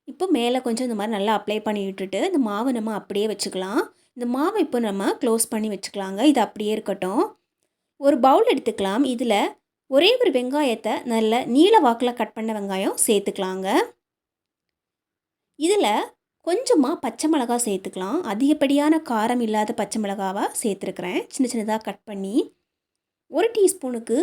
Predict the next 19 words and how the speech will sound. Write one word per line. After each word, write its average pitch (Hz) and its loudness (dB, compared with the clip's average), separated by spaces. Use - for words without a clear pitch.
இஞ்சி 285 4
சின்ன 277 0
சின்னதா 269 -2
கட் 202 -10
பண்ணி 220 -6
சேர்த்துருக்கிறேன். 190 -6
ஒரு 320 2
கைப்பிடி 277 2
அளவுக்கு 196 -2
கொத்தமல்லி 302 0
இலைகள் 208 -2
சின்ன 311 6
சின்னதா 285 2
கட் 202 -6
பண்ணி 214 -2
அதையும் 233 -2
சேர்த்துருக்கிறேன். 196 -4
அரை 277 2
டீஸ்பூனுக்கு 254 2